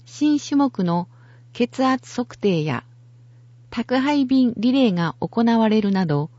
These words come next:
地域の皆さんにより楽しんでいただくため、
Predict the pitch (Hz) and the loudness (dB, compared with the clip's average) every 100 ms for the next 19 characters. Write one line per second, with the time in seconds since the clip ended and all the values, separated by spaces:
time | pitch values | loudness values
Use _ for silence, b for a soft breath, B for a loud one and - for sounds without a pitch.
0 | b b b b b - 302 285 226 214 | b b b b b -4 -2 0 0 0
1 | 202 240 240 226 190 170 170 - b b | 2 0 0 0 0 0 -2 -6 b b
2 | 196 208 233 226 - - 247 285 320 294 | 2 2 2 -2 -6 -4 -2 0 0 0
3 | 233 175 208 214 - - 185 175 | 2 0 0 -2 -4 -2 0 0